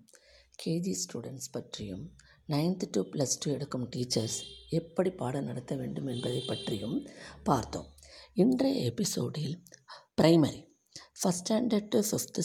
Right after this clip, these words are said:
ஸ்டாண்டர்ட் டீச்சர்ஸ் வகுப்பில் எப்படி மாணவர்களை வழிநடத்த வேண்டும் என்று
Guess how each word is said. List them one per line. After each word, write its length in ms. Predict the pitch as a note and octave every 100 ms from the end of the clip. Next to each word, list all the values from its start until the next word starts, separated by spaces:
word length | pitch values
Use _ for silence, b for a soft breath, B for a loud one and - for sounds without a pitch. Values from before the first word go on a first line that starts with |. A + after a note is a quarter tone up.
| -
ஸ்டாண்டர்ட் 500 | E3 D3+ D3+ - -
டீச்சர்ஸ் 420 | A2+ - - F3 - - B B
வகுப்பில் 520 | - D#3+ A#3 - - - -
எப்படி 400 | C3 - - C3+ - -
மாணவர்களை 760 | C#3+ E3 F3 E3+ C#3 G#2+ A#2+ -
வழிநடத்த 500 | C#3 E3+ E3 C#3+ C#3 C3+
வேண்டும் 340 | C3 C#3 D3 G#2
என்று 200 | A2